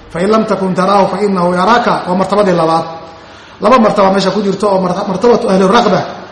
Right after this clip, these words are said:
iyo martabatu ahli rahba. Eh, eh, "An ta'budu Allaha ka'annaka taraah." Inaad marka horeba Ilaahay caabudo sida adoo arkaayaba. Adaan rajaynaayo oo jecel oo maxabba ka haysta oo shawq iyo hilow, iyo aad la cab-, iyo aad Ilaahay subxaanahu wa tacaala caabudaysaa.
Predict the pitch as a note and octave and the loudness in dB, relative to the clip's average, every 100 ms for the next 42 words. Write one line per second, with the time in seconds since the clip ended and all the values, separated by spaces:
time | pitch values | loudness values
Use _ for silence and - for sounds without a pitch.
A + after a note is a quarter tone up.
0 | - - F#3+ F#3+ F3+ A#3+ A3+ G#3 F#3+ F#3 | -18 -4 0 0 0 2 2 2 2 4
1 | F3 G3 E3 - - - - - E3+ F#3 | 4 4 2 -4 -10 -16 -20 -16 -6 -2
2 | E3+ D#3 - - G3+ G#3+ A3+ G3+ F3+ F#3+ | -2 -2 -4 -6 -4 0 0 0 0 0
3 | F#3+ A#3 G#3+ G#3 G3+ A#3 G#3 F#3 F3+ F3+ | 4 4 4 2 0 2 2 0 -2 2
4 | F#3 F#3+ - - - - - A#3 B3 E4+ | 4 4 2 -8 -16 -16 -2 0 2 2
5 | C4+ C4+ B3+ B3 A#3+ A3 A#3+ B3+ A#3 B3+ | 4 4 4 2 2 2 2 4 2 4
6 | A3+ A#3 A#3+ A#3 G3+ G3 - - - - | 2 4 2 0 0 0 -2 -8 -12 0
7 | C4 C4 A3+ G3+ B3 B3+ G#3+ G3 A#3 A#3 | 4 4 4 2 4 4 4 2 0 0
8 | A3+ A3 - A#3+ A#3+ B3 A#3+ B3 B3 A#3 | 0 0 2 2 2 2 2 2 2 2
9 | A#3 A3+ - C#4 B3 A#3+ G#3+ C#4 B3+ - | 2 0 4 4 4 2 4 6 4 0
10 | - - - - G#3 A#3 B3+ - A#3 A#3 | -10 -14 -18 -8 2 4 4 4 2 2
11 | A#3 B3+ A#3+ A3 G#3 A#3+ A3+ A3 G#3+ A3 | 2 4 2 2 2 2 2 4 4 4
12 | F#3 D#3 D3 | 2 0 -8